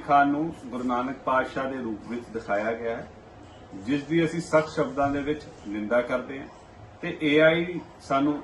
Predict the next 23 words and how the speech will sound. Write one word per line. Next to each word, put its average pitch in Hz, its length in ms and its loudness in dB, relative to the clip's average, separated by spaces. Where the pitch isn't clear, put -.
ਉਚਾ-, 131 240 -6
ਅਹ, 113 440 0
ਬਣੀ 123 220 2
ਲੱਗਦੀ 110 440 2
ਆ 139 100 8
ਉਹ, 92 200 -2
ਪਰ 160 200 6
ਅਸੀਂ 170 220 -4
ਫਿਰ 180 200 -2
ਵੀ 156 260 0
ਟੀ 165 140 4
ਰੀ-, 180 220 -4
ਟੀ 170 160 0
ਸੀਰੀਜ਼ 180 440 -6
ਦੀ 165 120 -4
ਕੰਪਨੀ 156 460 2
ਤੋਂ 113 180 -2
ਇਸ 127 140 -4
ਦੀ 151 120 4
ਕਲੈਰੀਫਿਕੇਸ਼ਨ 139 800 -2
ਚਾਹੁੰਦੇ 117 380 -4
ਹਾਂ, 123 60 -12
ਕਿਉਂਕਿ 131 320 -4